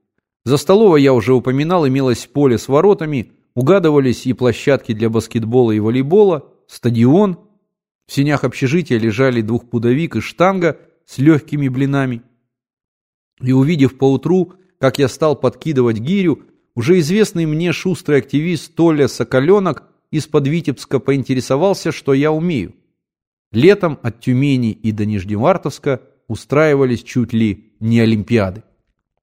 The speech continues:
«Бегал раньше», — сказал я, — «спринт, среднее, но это в далёкой юности, в футбол играл.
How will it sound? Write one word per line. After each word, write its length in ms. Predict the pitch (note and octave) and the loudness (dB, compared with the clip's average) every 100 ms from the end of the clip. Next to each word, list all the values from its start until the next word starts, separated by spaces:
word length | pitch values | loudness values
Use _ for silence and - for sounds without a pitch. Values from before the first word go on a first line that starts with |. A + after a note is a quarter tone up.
| _ _ _ _ _ | _ _ _ _ _
«Бегал 460 | A2+ C3 G3 F3+ E3+ | -4 2 2 2 0
раньше», — 280 | D#3+ - C3+ | -2 -6 -8
сказал 360 | C#3+ B2+ B2+ | -4 -2 -2
я, — 260 | B2+ A#2+ G#2 _ _ | 0 -2 -4 _ _
«спринт, 540 | - - F#3+ F#3 E3 _ | -12 -2 -2 -2 -6 _
среднее, 680 | - F3 F3+ D#3 D3 B2 - _ _ _ - | -8 0 0 0 -4 -6 -10 _ _ _ -4
но 180 | E3+ G#3+ | 0 2
это 140 | D3+ | 2
в 40 | |
далёкой 360 | B2+ D3+ D3 E3 | 0 0 0 -2
юности, 680 | G3 F#3 D3 - D3 C3 - _ | -2 -2 -6 -6 -6 -6 -8 _
в 60 | - | -2
футбол 400 | E3+ E3 F#3+ E3+ | -2 4 4 4
играл. 480 | D3 D3+ C3 - | 2 2 0 -4